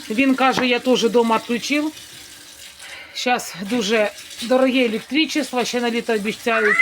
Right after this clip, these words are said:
по шість гривень за кіловат, то, ну, ми їм дуже рідко, вообще, можна сказати, не, не користувалися.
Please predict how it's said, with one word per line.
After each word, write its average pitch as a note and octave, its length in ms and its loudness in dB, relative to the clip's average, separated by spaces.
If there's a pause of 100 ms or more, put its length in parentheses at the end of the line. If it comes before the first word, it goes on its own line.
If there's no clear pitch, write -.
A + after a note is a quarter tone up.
по - 60 0
шість G3+ 280 -6
гривень D#4 480 0 (720)
за G#3+ 200 0
кіловат, C4+ 640 4
то, B3 540 4 (240)
ну, F#4+ 220 6
ми F#4+ 180 4
їм E4+ 320 2
дуже D#4+ 480 6
рідко, D#4+ 420 2
вообще, C4 380 0
можна G3 340 -2
сказати, G3+ 340 -2
не, G#3 80 2
не A3 120 0
користувалися. F3 960 -2